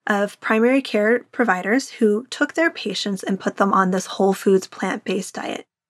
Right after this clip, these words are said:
for three months. And then they had a control group that was given standard dietary recommendations. And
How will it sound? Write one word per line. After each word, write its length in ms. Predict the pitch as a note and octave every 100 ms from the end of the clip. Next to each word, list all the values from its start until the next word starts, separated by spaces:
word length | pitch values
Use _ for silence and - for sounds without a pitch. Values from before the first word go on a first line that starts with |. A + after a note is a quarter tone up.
| _
for 160 | -
three 360 | A3 - G#3+ G#3+
months. 480 | - - - - - _ _ _
And 80 | A3+
then 120 | A3+
they 80 | A3+
had 200 | A3 G#3
a 60 |
control 460 | G#3 A3 - F#3 F#3
group 220 | F#3+ F#3
that 180 | F#3 F#3
was 240 | F#3 F3+ -
given 240 | A3 F#3+ F#3
standard 640 | - F#3+ F#3 F#3 F3+ -
dietary 440 | A3+ G3 F#3+ F#3+
recommendations. 920 | G3+ G3+ - F#3+ G3 G#3+ - - - - _ _ _ _ _
And 340 | - A3 G#3+